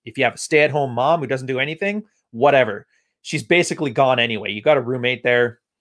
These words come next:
I want the house clean. I'm cleaning the house. I don't expect anything out of her. And it sends a very strong message.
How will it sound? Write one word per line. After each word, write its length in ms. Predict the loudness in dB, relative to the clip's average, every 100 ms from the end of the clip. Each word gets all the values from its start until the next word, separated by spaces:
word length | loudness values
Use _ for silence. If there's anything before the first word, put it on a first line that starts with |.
| _ _ _ _ _ _ _ _ _ _ -20 -4
I 100 | 2
want 200 | 4 6
the 80 | 6
house 200 | 4 4
clean. 360 | 0 -2 -2 -4
I'm 140 | -8
cleaning 260 | -6 -8 -4
the 100 | -6
house. 300 | -6 -10 -4 2
I 60 |
don't 200 | 4 2
expect 460 | 0 0 2 2 -2 -4
anything 400 | -2 -4 -8 -10
out 160 | -10
of 80 | -10
her. 240 | -14 -20 _ _ _ _
And 100 | -4
it 80 | -2
sends 220 | -2 2
a 100 | 0
very 420 | 2 2 4 2
strong 560 | 0 -6 -4 -2 -2 -4
message. 560 | -6 -6 -8 -18 -20